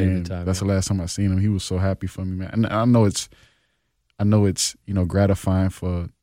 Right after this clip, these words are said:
Speaker 2: a coach to see one of your players doing something, you know, doing
Speaker 1: Mm-hmm.
Speaker 2: something else. And he,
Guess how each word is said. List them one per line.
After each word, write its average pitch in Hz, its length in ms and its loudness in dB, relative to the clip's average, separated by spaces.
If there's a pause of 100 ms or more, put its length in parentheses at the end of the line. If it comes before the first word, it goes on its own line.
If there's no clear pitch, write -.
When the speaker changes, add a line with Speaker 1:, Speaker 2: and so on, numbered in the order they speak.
(120)
Speaker 2:
a 90 60 -8
coach 95 380 -2
to 92 120 -6
see 95 320 2
one 92 160 2
of 90 80 2
your 85 80 -2
players 92 400 0
doing 92 280 4
something, 90 560 0 (200)
you 98 100 0
know, 87 140 2
doing 90 200 2
Speaker 1:
Mm-hmm. 123 80 4
Speaker 2:
something 87 300 2
else. 90 280 0
And 87 120 -4
he, 98 140 -2